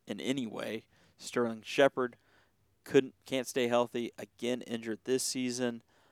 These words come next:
Um, you've just continued to see, I mean, they're back to Darius Slayton, and he wasn't even considered an option to start this season. Uh, Giants have been impressive.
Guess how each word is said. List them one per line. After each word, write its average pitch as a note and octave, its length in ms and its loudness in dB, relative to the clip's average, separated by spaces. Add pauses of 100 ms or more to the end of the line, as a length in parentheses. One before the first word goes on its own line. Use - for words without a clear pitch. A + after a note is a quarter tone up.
(160)
Um, - 320 -8 (520)
you've A#2+ 160 -18
just - 360 -6 (260)
continued C3+ 600 -6
to A2+ 80 -2
see, A#2+ 420 -2 (440)
I - 40 -14
mean, A2+ 120 -2
they're A#2 100 4
back A#2 300 -4
to - 80 -20
Darius A#2 360 2
Slayton, - 420 -2
and - 100 -18
he A#2 120 -6
wasn't A#2+ 280 0
even A2 280 -8 (640)
considered A#2 520 2
an A2 60 -8
option A2 480 -6 (360)
to A#2+ 100 -18
start G#2+ 320 -4
this G2 160 -12
season. - 540 -8 (260)
Uh, - 220 -8 (640)
Giants A#2+ 460 -4
have B2 180 -8
been C3 320 -6 (380)
impressive. A#2+ 760 -2